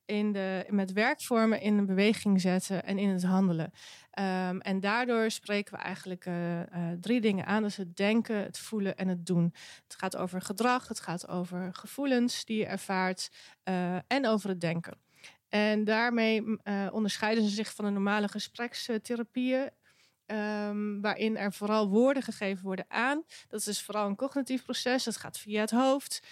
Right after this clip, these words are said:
En dat vraagt nogal wat vaardigheden over, nou ja, woordenschat, reflecteren, ehm, ehm, vertrouwen, om dingen te kunnen benoemen. En, ehm, nou, dat is, dat is natuurlijk heel goed, dat, eh,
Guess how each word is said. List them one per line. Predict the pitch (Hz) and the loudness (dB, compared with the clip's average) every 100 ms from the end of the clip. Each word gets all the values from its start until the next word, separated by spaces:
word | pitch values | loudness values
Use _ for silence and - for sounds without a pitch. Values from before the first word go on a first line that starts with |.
| - _ | -20 _
En | - 220 | -4 0
dat | 220 | -2
vraagt | - 247 269 - | -2 -2 -2 -2
nogal | 233 - | -4 -2
wat | 202 190 | -4 -4
vaardigheden | 208 226 226 - 208 208 214 220 220 214 | 0 0 0 -4 -4 -2 -2 2 4 4
over, | - 202 196 196 196 - - _ | 2 0 2 0 0 -4 -18 _
nou | - | -6
ja, | 180 156 | -4 0
woordenschat, | 185 226 220 214 - 202 202 | 4 4 4 0 2 2 2
reflecteren, | 226 247 240 - - 208 190 190 180 180 175 180 185 - _ | -2 -2 -6 -8 -2 0 0 0 -2 -4 -6 -8 -14 -18 _
ehm, | 185 196 190 190 185 190 190 - | -14 -12 -10 -10 -10 -12 -14 -16
ehm, | - 196 190 185 185 190 - _ | -16 -14 -12 -12 -12 -14 -16 _
vertrouwen, | - 302 - 202 190 185 180 | -6 -4 0 2 4 4 4
om | - 208 | 4 4
dingen | 220 220 | 6 4
te | 214 | 2
kunnen | - 233 226 | 2 4 6
benoemen. | 240 214 196 175 175 - - - _ | 8 8 8 4 2 -6 -20 -20 _
En, | 220 226 226 226 | -2 0 0 -4
ehm, | - 214 208 208 214 208 208 _ | -6 -6 -4 -4 -6 -8 -12 _
nou, | 240 - | -2 -2
dat | 208 | -2
is, | 226 220 - | -2 -2 0
dat | 226 | 0
is | 214 | 0
natuurlijk | 214 226 - 226 | -4 -6 -2 0
heel | 220 196 | 2 2
goed, | - 311 339 | 2 0 0
dat, | 247 - | -4 -4
eh, | 220 | -2